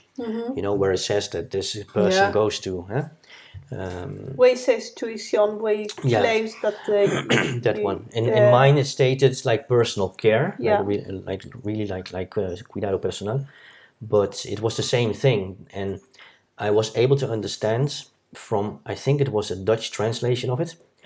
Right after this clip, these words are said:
Speaker 2: that the mother, my mother, did not have a sufficient amount of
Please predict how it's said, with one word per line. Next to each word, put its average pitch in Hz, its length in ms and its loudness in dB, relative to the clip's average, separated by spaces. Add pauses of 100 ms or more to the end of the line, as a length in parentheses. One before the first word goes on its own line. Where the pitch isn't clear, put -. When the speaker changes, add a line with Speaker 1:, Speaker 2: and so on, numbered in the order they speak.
(440)
Speaker 2:
that 110 460 0
the 107 180 -6
mother, 110 640 0 (300)
my 98 180 -2
mother, 143 380 0 (280)
did 120 180 -6
not 117 180 -4
have 117 380 -6 (300)
a - 40 -12
sufficient 123 640 -4
amount 101 460 -6 (100)
of - 180 -6